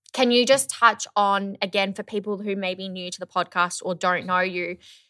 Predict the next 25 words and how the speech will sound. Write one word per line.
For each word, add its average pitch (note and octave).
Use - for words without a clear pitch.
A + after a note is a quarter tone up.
you, G#3+
I F#3+
don't, F3+
and F3+
don't E3+
have E3+
to -
go E3
deeply E3
into F3+
it, D#3
but E3+
when F#3+
you F3+
talk F3+
about E3+
your F3
heart E3
problem E3+
and E3+
where F3+
it E3
kind F3
of E3+
started, D#3+